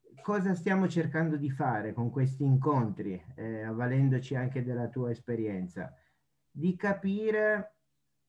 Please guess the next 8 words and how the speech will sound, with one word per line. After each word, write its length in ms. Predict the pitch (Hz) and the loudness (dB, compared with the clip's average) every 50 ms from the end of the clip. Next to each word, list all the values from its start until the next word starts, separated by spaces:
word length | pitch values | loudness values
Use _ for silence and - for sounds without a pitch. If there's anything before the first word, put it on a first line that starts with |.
| _ _ _ _ | _ _ _ _
come 720 | - - 202 208 220 220 214 208 202 190 175 175 - _ _ _ _ - | -4 -2 -2 0 0 0 0 0 0 0 -2 -4 -8 _ _ _ _ -2
il 140 | 160 156 143 | -2 -2 0
Signore 440 | 135 - 190 190 190 202 208 190 175 | 0 0 0 2 2 2 2 0 0
ci 180 | - - 165 | 2 0 0
sta 280 | 135 - - 180 180 185 | 0 0 2 2 2 4
guidando 1040 | 175 185 196 190 156 156 151 160 175 185 196 196 190 196 196 196 190 185 - - _ - - - | 4 4 4 4 4 4 4 4 4 4 4 4 2 2 2 0 -2 -2 -4 -12 _ -20 -12 -4
a 120 | - 165 165 | 0 0 2
riconnetterci 1400 | 165 170 214 226 226 202 196 185 175 165 165 170 170 - - - 185 151 135 - - - 175 175 170 165 - - | 2 2 2 2 2 2 4 4 4 4 4 4 2 0 0 0 0 0 -2 -2 -2 2 2 2 2 2 -2 -10